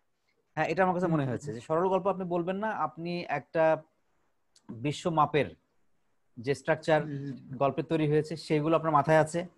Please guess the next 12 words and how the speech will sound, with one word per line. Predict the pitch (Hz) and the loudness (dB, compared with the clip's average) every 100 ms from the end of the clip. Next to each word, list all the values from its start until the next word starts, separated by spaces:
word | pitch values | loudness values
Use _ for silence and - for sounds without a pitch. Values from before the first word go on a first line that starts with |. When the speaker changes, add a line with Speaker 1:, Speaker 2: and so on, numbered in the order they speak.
| _ _ - _ _ | _ _ -20 _ _
Speaker 1:
সেই | - - 156 | -6 0 2
কাহিনী | 165 160 160 160 - _ _ _ 135 | 4 4 2 0 -6 _ _ _ -2
বা | |
কাহিনীকে | 131 151 156 160 165 165 | 2 4 4 4 4 2
ভাঙা | 123 143 147 143 160 131 | 4 4 6 6 2 -2
বা | 127 | -2
নতুন | 131 135 151 | -2 -2 -4
করে | 143 156 | 0 2
তৈরি | 156 165 165 | 4 4 6
করা | 165 147 139 - _ _ _ | 6 6 4 -2 _ _ _
বা | - 123 120 120 - - _ _ _ _ - | -2 6 8 6 4 -6 _ _ _ _ -6
যে | 135 156 147 | 2 2 0